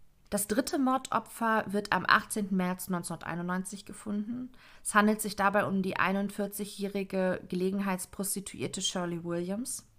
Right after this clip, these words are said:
Sie wird nackt und blutüberströmt auf der Straße vor einer Grundschule in Dallas gefunden. Shirley war Afroamerikanerin. Das wird später nochmal wichtig, warum ich darauf eingehe, wer da zu welcher ethnischen Gruppe gehört. Also bitte nicht wundern, das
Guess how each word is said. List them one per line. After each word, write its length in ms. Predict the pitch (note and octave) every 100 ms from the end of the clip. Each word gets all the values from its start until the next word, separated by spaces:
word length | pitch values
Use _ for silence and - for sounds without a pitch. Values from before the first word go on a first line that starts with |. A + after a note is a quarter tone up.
| - -
Sie 200 | - A3
wird 140 | G#3+ G#3+
nackt 320 | G3 G3+ -
und 140 | G3+
blutüberströmt 960 | G#3 G#3+ G#3+ G#3 G#3+ - G#3+ G#3 G#3 -
auf 320 | F#3 F#3 -
der 140 | F#3
Straße 440 | F3+ - F3+ F#3 G3
vor 160 | -
einer 160 | F3+ F3
Grundschule 560 | F3 F3+ F3+ - E3 D#3+
in 140 | D#3+
Dallas 340 | D#3 D3+ D3+
gefunden. 560 | - D3+ D#3 C#3+ C3+ D3 - - - - -
Shirley 480 | - A3+ A3+ A#3
war 140 | G3+ -
Afroamerikanerin. 1120 | A3+ - - B3 B3 B3+ B3 B3 A#3+ A#3+ B3 E4 - _ - _ _
Das 240 | G#3+ G#3
wird 160 | A#3+ B3+
später 340 | - A#3+ A#3+
nochmal 300 | A3+ G#3+ G#3
wichtig, 340 | G3 B3 A#3+ -
warum 240 | G3+ G#3
ich 120 | G#3+
darauf 320 | G#3 F#3+ F#3+ -
eingehe, 880 | F3+ G#3+ G#3 G3+ G3+ G3+ G3 - - -
wer 280 | - F#3+ G3+
da 140 | G3+
zu 240 | G3+ - F#3+
welcher 320 | F#3+ G3 G#3
ethnischen 460 | G#3 G#3 F#3+ F#3+
Gruppe 260 | F3+ E3+ F#3
gehört. 400 | C3 C3+ C#3 C#3
Also 180 | E3 D#3+
bitte 220 | F3+ -
nicht 240 | E3 -
wundern, 380 | D3 D#3 C3 -
das 400 | - - - -